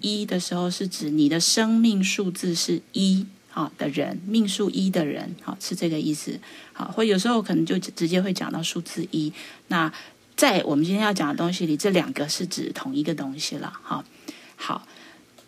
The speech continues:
一我们曾经说过，它是一个跟独立有关的数字啊。那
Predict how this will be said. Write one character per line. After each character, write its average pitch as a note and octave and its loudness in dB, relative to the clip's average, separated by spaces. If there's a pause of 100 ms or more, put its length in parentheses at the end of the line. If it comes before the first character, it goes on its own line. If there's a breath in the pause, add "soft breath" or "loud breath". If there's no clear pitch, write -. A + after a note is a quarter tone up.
(140)
一 C4+ 8
我 G#3 4
们 E3+ 2
曾 F3+ -2
经 G#3 -2
说 A3 0
过， G#3 4
它 G3 -4
是 G3 0
一 F#3+ -2
个 F#3 0
跟 F#3 0
独 D#3+ 0
立 A#3+ 6
有 C#3 0
关 D#3 -4
的 D#3+ -4
数 D#3+ -6
字 D3 -10 (460)
啊。 - -12 (400 loud breath)
那 G3+ -4